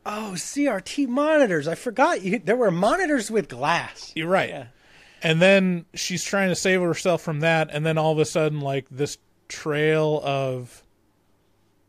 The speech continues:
Speaker 2: some flammable liquid, like, catches
Speaker 1: Okay.
Speaker 2: fire. Her whole kitchen goes on fire, and she's trying to escape that, and then she slips on the floor from the drippings from her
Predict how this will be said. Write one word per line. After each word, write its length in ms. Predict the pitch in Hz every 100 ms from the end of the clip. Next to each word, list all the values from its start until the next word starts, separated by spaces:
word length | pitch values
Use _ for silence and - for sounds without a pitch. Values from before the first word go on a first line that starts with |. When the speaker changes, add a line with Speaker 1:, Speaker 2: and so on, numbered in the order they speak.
| _ _
Speaker 2:
some 300 | - - 180
flammable 580 | - 147 135 120 110 110
liquid, 400 | 113 - 113 113 - _ _ _ _ _ -
like, 160 | 127
catches 260 | - 170 110
Speaker 1:
Okay. 40 | -
Speaker 2:
fire. 300 | 147 139 123
Her 140 | 151
whole 340 | 190 208 175 - - -
kitchen 320 | 190 - 151
goes 260 | 147 143 151
on 140 | 139
fire, 380 | - 135 135 131
and 180 | 117 123
she's 140 | 143
trying 240 | - 156 147
to 180 | 139 131 _ _ _ _ _ -
escape 400 | - - 151 143
that, 280 | 147 135 139
and 140 | 147
then 100 | 151
she 160 | 151 160
slips 580 | - - 180 - - - _ _ _ _ _ _ _ _ _ _ -
on 180 | 160 156
the 80 |
floor 300 | 147 160 151
from 180 | 143 143
the 60 | 131
drippings 600 | 117 143 147 127 131 -
from 220 | - 135
her 120 | 131